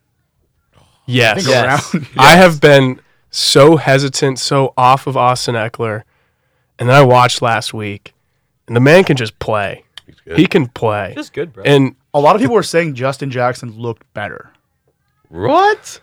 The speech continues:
Speaker 2: Not, he, not production-wise, but he looked like he was a better runner. People, I saw that a lot.
Speaker 4: Interesting.
Speaker 2: So I, th-, I, there's a, a little bit of me that's scared of a more of a timeshare, especially with the loss of all these weapons. I could even be saying two back sets in the field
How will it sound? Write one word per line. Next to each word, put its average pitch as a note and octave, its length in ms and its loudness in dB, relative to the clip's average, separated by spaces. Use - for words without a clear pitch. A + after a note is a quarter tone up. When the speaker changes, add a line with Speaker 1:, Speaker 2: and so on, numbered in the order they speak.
Speaker 2:
Not, D#3+ 240 2
he, D#3+ 60 -2
not F3 220 0
production-wise, C#3 520 -4
but A#2 120 -10
he B2 160 -8
looked C3+ 280 -4
like B2 160 -2
he B2 100 -12
was G#2+ 100 -12
a A2 40 -14
better G2 220 -10
runner. F#2+ 300 -14
People, D#3 320 -6
I C3+ 140 -4
saw C3 220 -6
that G#2+ 220 -16
a A2+ 40 -20
lot. G2+ 280 -18
Speaker 4:
Interesting. E2+ 420 -18
Speaker 2:
So D3+ 280 0
I, C#3 140 2
th-, C#3 100 -12
I, D3+ 180 0
there's E3 240 -6
a, D#3+ 40 -4
a C#3 260 -10
little F#3+ 180 -6
bit F#3 80 -6
of E3+ 60 -6
me D#3+ 80 -6
that's C#3+ 200 -4
scared C#3 300 -4
of B2 120 -8
a A#2 180 -4
more A#2+ 180 -6
of A2+ 80 -6
a G#2 80 -14
timeshare, E3 800 -8
especially B2+ 480 -10
with A#2+ 160 -10
the A2+ 120 -16
loss G#2+ 300 -12
of A2+ 80 -16
all G#2+ 160 -10
these G#2 180 -18
weapons. C3 540 -14
I G#2+ 60 -14
could A2+ 140 -12
even A2 200 -14
be G#2+ 140 -14
saying A2 300 -12
two D3 160 -6
back A#2 260 -6
sets A#2+ 240 -8
in - 80 -18
the A2+ 60 -14
field A#2+ 480 -14